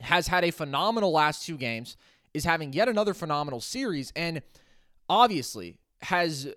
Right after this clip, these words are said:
had such a fundamental change in his game to where he's more aggressive than ever before.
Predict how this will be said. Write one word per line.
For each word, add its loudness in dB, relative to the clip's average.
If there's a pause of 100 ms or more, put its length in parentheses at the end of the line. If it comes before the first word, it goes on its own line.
(120)
had 0
such -4
a -6
fundamental -4
change -6
in -10
his -8
game -6
to -12
where -2 (220)
he's -10
more -2
aggressive -2
than -2
ever -4
before. -4